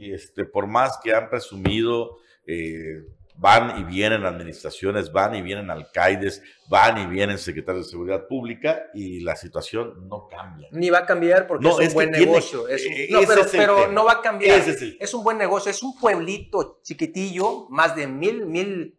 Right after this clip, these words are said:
Speaker 2: mil setecientos, ¿no? Imagínense, cada uno de ellos tiene que pagar por algo, por uso de camas, por uso de negocios, por
Speaker 1: Por
Speaker 2: uso de
Speaker 1: ventiladores,
Speaker 2: todo,
Speaker 1: por
Speaker 2: todo.
Speaker 1: privilegios,
Speaker 2: Es un
Speaker 1: por
Speaker 2: negociazo, ¿eh?
Speaker 1: Sí.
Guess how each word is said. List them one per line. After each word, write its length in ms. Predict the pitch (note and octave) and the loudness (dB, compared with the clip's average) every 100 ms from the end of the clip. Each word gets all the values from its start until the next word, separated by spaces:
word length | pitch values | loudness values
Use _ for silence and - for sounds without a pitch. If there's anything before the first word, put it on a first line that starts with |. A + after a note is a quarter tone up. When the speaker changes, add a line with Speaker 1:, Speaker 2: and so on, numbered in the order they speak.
| - | -14
Speaker 2:
mil 180 | C3 | -12
setecientos, 540 | C#3 D#3 - E3+ A#3 C#3+ | -10 -12 -12 -12 -8 -8
¿no? 140 | D3+ - - _ _ _ | -8 -12 -20 _ _ _
Imagínense, 460 | C#3 G3 B3+ G#3 G3+ | 0 2 2 2 2
cada 240 | G#3+ G3+ | 2 2
uno 220 | F#3 F#3+ | 0 0
de 80 | E3+ | 2
ellos 140 | G3+ G3+ | 2 0
tiene 260 | F#3 G#3+ | -4 -6
que 100 | E3+ | -8
pagar 420 | - C3+ D3+ E3+ | -4 0 0 0
por 140 | - B2 | -2 0
algo, 220 | E3 C#3 | 0 -2
por 140 | B2 | -6
uso 220 | A#2 A#2+ C3+ | -8 -6 -6
de 160 | A2 | -6
camas, 440 | - C#3 C#3+ C#3+ - | -4 -4 -4 -8 -10
por 120 | A#2+ | -14
uso 240 | A#2+ A#2+ A#2+ | -14 -12 -12
de 100 | G#2+ | -12
negocios, 500 | G#2 G#2 D3 D3 B2 | -12 -8 -8 -8 -14
por 140 | - | 0
Speaker 1:
Por 140 | B2+ B2+ | 2 4
Speaker 2:
uso 60 | |
de 80 | B2+ | 2
Speaker 1:
ventiladores, 800 | - B2+ G#2+ F2+ E2+ G#2+ B2+ B2+ | 0 -2 2 4 6 6 8 6
Speaker 2:
todo, 140 | F3+ | 4
Speaker 1:
por 80 | F3+ | 2
Speaker 2:
todo. 80 | A#2+ | 2
Speaker 1:
privilegios, 520 | A2 G2+ F#2+ G2+ A#2+ | 2 2 4 6 6
Speaker 2:
Es 80 | - | 4
un 80 | A#2+ | 2
Speaker 1:
por 80 | A#2+ | 4
Speaker 2:
negociazo, 880 | G#2 F#2 G#2 C3+ C#3+ C3+ A2+ - G#2+ | 4 2 0 -2 -2 0 0 -4 -10
¿eh? 140 | A3 - | -12 -14
Speaker 1:
Sí. 440 | - F#2+ D#2+ - | -8 -6 -6 -12